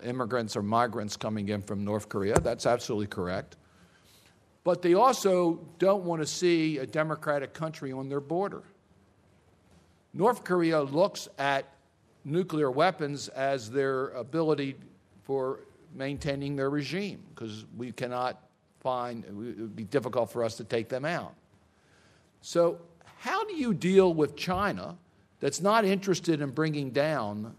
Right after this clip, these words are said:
the North Korean regime, wants to maintain a communist country on their border?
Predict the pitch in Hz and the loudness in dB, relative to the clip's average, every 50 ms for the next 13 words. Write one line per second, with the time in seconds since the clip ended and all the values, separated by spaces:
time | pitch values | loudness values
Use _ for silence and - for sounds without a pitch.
0 | - - - - - - - _ - _ _ - 117 120 120 127 139 143 139 139 | -20 -20 -20 -20 -20 -20 -20 _ -20 _ _ -10 -6 -6 -2 2 4 4 4 2
1 | - - 127 123 123 123 120 110 107 98 95 98 117 143 151 135 95 87 90 104 | -2 -6 -4 -2 -2 -2 -2 -4 -4 -4 -4 -4 -6 -6 -6 -6 -6 -8 -8 -10
2 | 117 117 - _ _ _ _ _ _ _ _ _ _ _ _ _ _ - _ _ | -12 -14 -18 _ _ _ _ _ _ _ _ _ _ _ _ _ _ -20 _ _
3 | _ _ _ - - 127 151 190 208 - - 180 170 151 147 147 139 - - - | _ _ _ -12 -4 4 6 6 6 6 4 2 2 2 2 0 -2 -2 8 8
4 | - 175 180 175 165 147 135 - - 156 156 156 156 147 139 131 117 - - 156 | 8 8 8 4 2 0 -2 -2 -2 0 0 0 0 0 -4 -6 -8 -6 -6 -6
5 | 147 139 - - 135 127 127 123 117 110 113 104 95 107 143 - 143 107 98 98 | -6 -4 -6 -8 -8 -6 -6 -6 -6 -6 -6 -6 -6 -4 -2 -2 -2 -2 -4 -8
6 | 110 110 | -10 -12